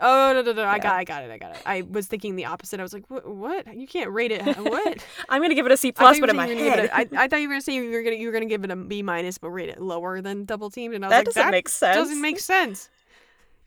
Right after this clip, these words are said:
Speaker 1: Um, <sighs> uh, I'm torn, 'cause I don't know if I like this worse than Double Teamed.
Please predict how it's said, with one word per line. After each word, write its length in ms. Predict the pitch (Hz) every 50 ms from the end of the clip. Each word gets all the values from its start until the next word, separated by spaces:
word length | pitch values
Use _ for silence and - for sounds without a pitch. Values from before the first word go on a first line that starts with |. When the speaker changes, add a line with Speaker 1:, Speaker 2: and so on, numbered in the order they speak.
| _ _ _ _ _ _ -
Speaker 1:
Um, 720 | 226 240 240 233 233 226 226 226 214 202 190 175 190 208 214 _ _ _ _ _ _ _ _ _ _ _ _ _ _ _ _ _ _ _
<sighs> 40 | - - - - - - - - - - - - _ _ _ _ _ _ _ _ _ _ _ _ _ _ _ _ _ _ _ _ _ _ _ _ _ _ _ _ _ _ _ _ _ _ _ _ _ _ _ _ _ _ _ _ _ _ _ _ _ _ _ _ _ _ _ _ _ _ _ _ _ _ _ _ _ _ _ _ _ _ -
uh, 500 | 233 233 233 226 202 185 175 143 113 208 196 - - - _ _ _ _ _ _ _ _ _ _ _ _ _ _ _ _ - - _ _ _ _ _ -
I'm 300 | - 208 233 277 294 285
torn, 640 | - - - - 190 202 202 185 165 139 147 185 190 _ _ _ _ _ _ _
'cause 140 | - 240 196 -
I 160 | - 208 240
don't 360 | 208 185 208 196 185 190 147
know 200 | 180 180 175 175
if 100 | 165 180 -
I 80 | 170
like 220 | 170 151 143 - -
this 200 | - 156 - -
worse 240 | - 156 143 - -
than 140 | - 156 143
Double 240 | 131 131 - - -
Teamed. 460 | - - - 131 104 101 - - -